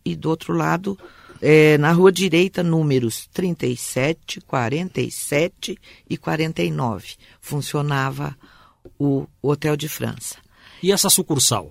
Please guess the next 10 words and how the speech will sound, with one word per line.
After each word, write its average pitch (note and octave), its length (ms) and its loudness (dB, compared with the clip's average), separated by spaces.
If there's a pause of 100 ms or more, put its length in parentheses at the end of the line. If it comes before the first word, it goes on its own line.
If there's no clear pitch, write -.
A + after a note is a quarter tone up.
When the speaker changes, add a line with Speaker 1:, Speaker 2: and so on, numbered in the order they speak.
(160)
Speaker 1:
Essa F3+ 260 2
sucursal, F#3 800 2
ela E3+ 220 4
é, F3 320 4 (260)
é D3 300 0
bem F#3 560 0
depois F3 800 2
que - 120 -8
a D3 60 -2
gente C#3 580 -6